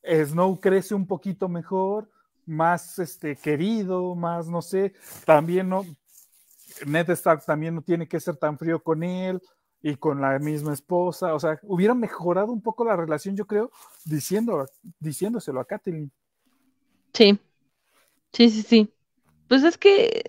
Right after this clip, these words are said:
Speaker 2: no sé, Ned con esa onda de que por su honor va a proteger.
Speaker 1: Y, y seamos sinceros,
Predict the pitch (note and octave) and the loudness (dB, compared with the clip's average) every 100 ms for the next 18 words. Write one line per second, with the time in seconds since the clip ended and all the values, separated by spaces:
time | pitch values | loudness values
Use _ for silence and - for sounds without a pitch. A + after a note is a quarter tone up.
0 | - A#3 C#4 - B3 A#3+ A#3 A3 - G#3+ | 2 6 6 6 8 10 12 10 8 8
1 | A3 B3 - B3+ A#3+ A#3+ A3 A3+ A#3+ A#3 | 10 10 8 8 10 10 8 10 8 8
2 | - G3 F3+ F3 E3+ E3 D#3+ - _ _ | 8 8 8 6 6 4 2 -2 _ _
3 | _ - G3+ G3 F3+ - F3+ F#3 A3+ A3+ | _ 4 8 8 6 2 4 8 10 10
4 | A3 G3 F3+ F3+ F#3+ F#3+ F#3 - F#3 F3 | 8 2 0 4 4 4 -2 -2 -2 2
5 | F#3+ G3+ G3+ G#3+ - - - _ F3+ F3 | 4 6 4 2 -4 -20 -20 _ 0 4
6 | E3 F3 E3 F#3 E3+ B3+ G#3+ D3 - | 4 4 -2 -4 -4 -2 0 0 -4